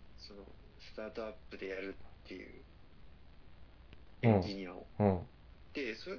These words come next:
Speaker 1: 実は自分が、なぜわざわざ、その、ある意味さ、今の話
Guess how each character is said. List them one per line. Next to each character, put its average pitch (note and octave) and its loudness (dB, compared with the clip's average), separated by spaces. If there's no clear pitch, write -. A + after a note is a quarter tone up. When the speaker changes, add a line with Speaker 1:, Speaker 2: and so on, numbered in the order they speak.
Speaker 1:
実 E3+ -4
は A#2+ 0
自 A2+ -6
分 E3+ -6
が、 E3+ -4
な D#3 -4
ぜ G#2 0
わ G#2 2
ざ G2 0
わ F2+ -2
ざ、 F#2+ -8
そ F#2+ -8
の、 G#2 -10
あ D#3+ 0
る F3 0
意 A2 0
味 G2+ -6
さ、 - -4
今 C#3+ -2
の G#2 -2
話 G2+ -6